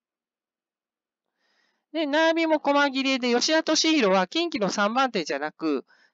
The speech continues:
短期を選びましたね。やっぱり、あの、混戦気味になるっていうことを予感してるんでしょうか。吉田敏弘、一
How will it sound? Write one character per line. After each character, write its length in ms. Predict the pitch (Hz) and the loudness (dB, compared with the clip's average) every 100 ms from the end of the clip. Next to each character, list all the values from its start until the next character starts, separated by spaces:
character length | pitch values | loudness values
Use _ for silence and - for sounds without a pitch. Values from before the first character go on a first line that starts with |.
| - | -4
短 180 | 403 415 | -2 -2
期 140 | 240 | -2
を 20 | |
選 240 | 175 165 156 | -2 -2 -8
び 140 | 151 | -6
ま 100 | 151 | -6
し 100 | 156 | -6
た 140 | 131 139 | -10 -10
ね。 240 | 147 151 | -8 -4
や 120 | 170 | -4
っ 40 | - | -2
ぱ 140 | 302 | -2
り、 220 | 233 151 _ _ _ _ _ _ _ _ _ _ _ _ - | -2 -6 _ _ _ _ _ _ _ _ _ _ _ _ -14
あ 120 | 180 | -6
の、 100 | 165 | -6
混 240 | - 277 | 2 0
戦 240 | 269 269 254 | 2 -2 -2
気 120 | 269 | -4
味 80 | 262 | -2
に 100 | 254 | 0
な 160 | 277 | 0
る 80 | 285 | 0
っ 40 | 240 | -2
て 180 | - | -6
い 20 | 151 | -10
う 20 | |
こ 140 | 147 | -8
と 80 | 135 | -8
を 20 | |
予 120 | 139 - | -8 -2
感 200 | 214 208 | -2 -2
し 60 | |
て 100 | 214 | -2
る 140 | 202 180 | -2 -4
ん 40 | |
で 100 | 135 | -8
し 100 | 147 | -8
ょ 60 | 123 | -10
う 40 | |
か。 220 | 117 120 _ _ - - | -8 -10 _ _ -20 -8
吉 300 | 208 330 349 | -6 -4 -2
田 160 | 370 370 | 0 0
敏 420 | 359 339 349 320 | -2 -8 -8 -10
弘、 440 | 262 185 160 131 - _ _ _ | -12 -12 -12 -12 -18 _ _ _
一 80 | - | -20